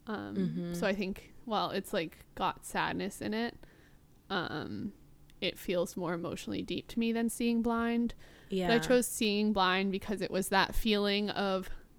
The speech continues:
Speaker 1: kind of being overwhelmed that this other person also wants you, and kind of, like, the start of a relationship where you're just like, "Wow, like,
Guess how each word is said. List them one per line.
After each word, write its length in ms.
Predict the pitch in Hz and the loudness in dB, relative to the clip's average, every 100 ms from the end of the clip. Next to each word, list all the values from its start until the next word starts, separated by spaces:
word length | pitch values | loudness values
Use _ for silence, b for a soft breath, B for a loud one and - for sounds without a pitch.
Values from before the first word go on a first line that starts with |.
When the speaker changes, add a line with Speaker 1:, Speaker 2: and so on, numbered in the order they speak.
| B - | B 0
Speaker 1:
kind 180 | 269 294 | 4 6
of 40 | |
being 220 | 294 240 - | 6 4 4
overwhelmed 680 | 208 214 202 180 190 202 | 4 4 4 4 2 2
that 140 | 208 190 | 0 0
this 140 | 185 | 0
other 200 | 190 190 | 0 -2
person 400 | 190 214 202 208 | 4 4 4 -2
also 320 | 180 202 208 | -2 0 -2
wants 360 | 196 180 - - | 0 0 0 -2
you, 300 | 233 240 240 | 0 2 2
and 180 | 208 202 | 0 -2
kind 220 | - 208 | 0 -2
of, 100 | 202 | 0
like, 200 | 190 196 | -2 0
the 100 | 208 | -2
start 260 | - 202 208 | 2 2 2
of 120 | 202 | 2
a 20 | |
relationship 680 | 202 196 202 220 - 208 202 | 0 0 0 -4 0 -2 0
where 80 | 202 | 0
you're 120 | 196 | 2
just 240 | 202 - | 0 2
like, 340 | 208 185 185 - b b b b b b b - - - - - - | 2 2 0 -12 b b b b b b b -20 -20 -20 -20 -20 -6
"Wow, 640 | 226 226 208 196 185 208 - | -2 0 2 2 0 -2 -4
like, 480 | 208 196 196 - | -2 -2 -4 -8